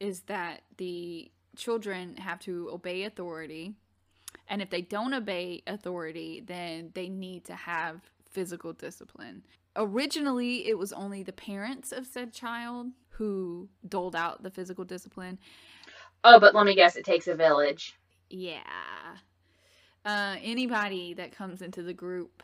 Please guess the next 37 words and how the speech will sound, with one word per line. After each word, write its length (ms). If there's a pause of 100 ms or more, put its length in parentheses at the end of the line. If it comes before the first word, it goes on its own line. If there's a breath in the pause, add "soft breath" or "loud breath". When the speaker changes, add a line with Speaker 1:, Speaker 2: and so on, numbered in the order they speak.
(100)
Speaker 1:
who 520
thinks 300
your 80
child 420
is 360
being 180
disrespectful 880
or 60
breaking 360
the 60
rules 420
or 200 (540)
what 140
have 300
you 260
can, 340
um, 440 (320)
can 160
discipline 480
Speaker 2:
So 320
this 140
is 80
Speaker 1:
physically 220
Speaker 2:
just 220
Speaker 1:
your 80
Speaker 2:
a 40
Speaker 1:
child. 200
Speaker 2:
child 200
abuse 320
free-for-all. 1040 (160)
Speaker 1:
Listen, 640 (220)
I 260 (140)
dare 280
you 440 (880)
to 100
touch 400
my 160